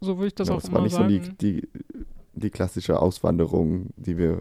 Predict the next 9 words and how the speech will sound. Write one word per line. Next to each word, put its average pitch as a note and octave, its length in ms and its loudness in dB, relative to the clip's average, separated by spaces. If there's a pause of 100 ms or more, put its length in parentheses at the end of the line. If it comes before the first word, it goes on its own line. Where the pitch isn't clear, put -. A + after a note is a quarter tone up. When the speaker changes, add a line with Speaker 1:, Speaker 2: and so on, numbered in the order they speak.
(140)
Speaker 2:
auch - 100 -6
schon - 140 -6
manchmal E2+ 260 -2
hier E2 140 -2
so D#2+ 160 -2
besprochen - 500 -6
haben, D#2+ 140 -2
also E2+ 140 -4
dieses, E2 400 -6